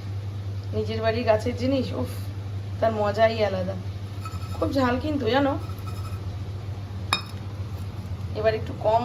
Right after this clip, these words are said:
হয়েছে, আগের বার অনেক হয়েছিল। মানে আগের বার বলতে এর আগে একবার যখন তুলেছিলাম অনেক হয়েছিল। যতটুকুনি হোক না কেন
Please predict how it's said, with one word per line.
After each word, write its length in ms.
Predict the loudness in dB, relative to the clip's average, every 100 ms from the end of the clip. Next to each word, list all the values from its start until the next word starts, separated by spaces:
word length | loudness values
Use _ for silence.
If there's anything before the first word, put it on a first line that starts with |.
| 0
হয়েছে, 260 | -4 -4 -4 -6 -6 -6 -4
আগের 260 | 0 2 4
বার 100 | 4
অনেক 220 | 4 2 -2
হয়েছিল। 320 | -6 -6 -4 -4 -4 -2
মানে 160 | 0
আগের 240 | 2 2 0
বার 100 | 0
বলতে 240 | 0 2
এর 120 | 4
আগে 220 | 4 2 0
একবার 360 | 0 2 2
যখন 220 | 0 -2 -2
তুলেছিলাম 380 | -2 -2 -2 -2 -2 -2 -2 -4 -2
অনেক 200 | -2 -2 -2
হয়েছিল। 240 | -4 -2 -2 0 0 0 0 -2 -2 0 4
যতটুকুনি 480 | 4 4 2 2
হোক 200 | 4 4 4
না 100 | 2
কেন 180 | 0